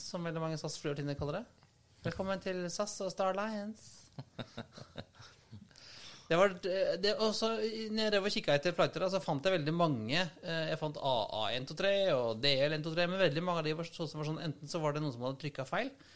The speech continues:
eller så var det sånn testflighter eller et eller annet sånt. Veldig mange hadde, jeg kikket på flighter der, så var det sånn der, de hadde kjørt fra San Francisco til San Francisco, eller bare dullet rundt på bakken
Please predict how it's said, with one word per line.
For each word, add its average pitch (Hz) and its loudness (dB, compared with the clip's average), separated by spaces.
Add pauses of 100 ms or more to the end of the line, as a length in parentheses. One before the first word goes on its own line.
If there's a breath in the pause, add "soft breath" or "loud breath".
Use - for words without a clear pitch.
(100)
eller 151 -4
så 165 4
var 127 6
det 135 4 (260)
sånn 131 -2
testflighter - -6
eller 110 -2
et 110 -10
eller 113 -4
annet 113 -8
sånt. 139 -4 (640 soft breath)
Veldig 156 0
mange 147 2
hadde, 120 0 (460)
jeg 139 -4
kikket 110 -4
på 113 -12
flighter 107 -4
der, 143 0
så 151 -2
var 131 2
det 131 -4
sånn 120 -2
der, 113 0 (380 soft breath)
de 123 -6
hadde 131 0
kjørt 127 0
fra 131 0 (100)
San 160 -2
Francisco 147 -4
til 143 0
San 127 -4
Francisco, 104 -8 (100)
eller 147 -4
bare 135 2 (880)
dullet 117 0
rundt 95 -10
på 120 -12
bakken - -10